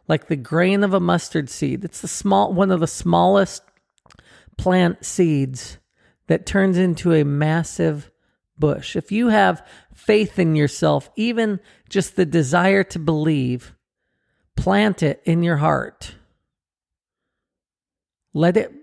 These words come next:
blossom and grow as you do the work. And you have no choice but to change. That is the beauty of it. Not negative change,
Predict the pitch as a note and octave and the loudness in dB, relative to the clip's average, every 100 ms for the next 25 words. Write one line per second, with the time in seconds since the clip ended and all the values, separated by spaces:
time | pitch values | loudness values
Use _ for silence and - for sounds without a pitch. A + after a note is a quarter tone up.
0 | _ C#3+ - _ _ - F3 F3 F#3 - | _ -20 -20 _ _ 0 4 4 2 -2
1 | F#3 F#3 E3+ D3+ D#3 F3+ E3+ D#3 D#3+ D3+ | -2 -2 -4 -2 2 4 4 2 0 -2
2 | D#3 E3+ C3 E3 F3 D#3+ D3+ D3 E3+ D3 | -2 -4 -2 -2 0 0 -4 -4 -6 -6
3 | - _ - _ _ _ _ _ _ _ | -12 _ -20 _ _ _ _ _ _ _
4 | _ _ _ _ _ _ _ _ _ _ | _ _ _ _ _ _ _ _ _ _
5 | _ _ _ _ _ _ _ _ _ _ | _ _ _ _ _ _ _ _ _ _
6 | _ _ D#3+ F3 F3+ E3+ F#3 E3+ F#3 F3+ | _ _ 0 2 4 2 0 0 0 0
7 | - G3+ A3 - - - - F3 - F#3 | -2 -2 -2 -4 -8 -8 -8 -14 -8 -4
8 | G3 D#3 C#3+ - - _ _ _ _ _ | -4 -6 -10 -16 -20 _ _ _ _ _
9 | _ _ _ _ D#3 D#3 F#3 F3+ - D3+ | _ _ _ _ 0 2 2 0 -2 -4
10 | E3+ F3 E3 B2 A#2+ - _ _ _ - | 0 2 2 0 -4 -10 _ _ _ -2
11 | D3+ G3 - D#3+ E3 F#3 F3+ D3 B2 - | 2 2 2 2 2 4 2 2 -2 -4
12 | C3+ C3+ C#3+ - | -2 -2 -4 -10